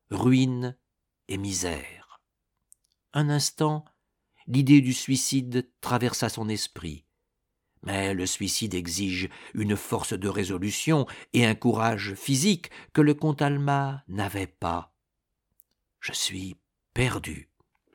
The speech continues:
Puis, reprenant l'entretien avec Ragastins, « Ne me disiez-vous pas que votre tête était mise à prix, monsieur ? » « Hélas, oui. Vous m'envoyez tout mortifié. » «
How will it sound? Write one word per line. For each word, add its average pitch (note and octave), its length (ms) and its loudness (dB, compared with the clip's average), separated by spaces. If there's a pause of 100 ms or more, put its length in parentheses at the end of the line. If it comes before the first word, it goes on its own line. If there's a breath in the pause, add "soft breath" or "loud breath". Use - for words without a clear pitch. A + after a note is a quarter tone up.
(680 soft breath)
Puis, D#3 220 6 (140)
reprenant D3+ 560 6
l'entretien A#2+ 480 2
avec E2 240 -4
Ragastins, « A2+ 580 -4 (920 soft breath)
Ne F3+ 140 6
me G3+ 340 4
disiez-vous C#3+ 600 4
pas G3 260 0
que E3 140 0
votre D#3 340 2
tête D#3 400 0
était D3+ 220 2
mise C#3+ 200 2
à D#3 60 6
prix, E3+ 300 0
monsieur ? » « F3 580 2 (580)
Hélas, F3 560 4
oui. F#3 280 0 (720)
Vous G2 80 -6
m'envoyez B2 600 4
tout A#2+ 200 -2
mortifié. » « A#2+ 840 -2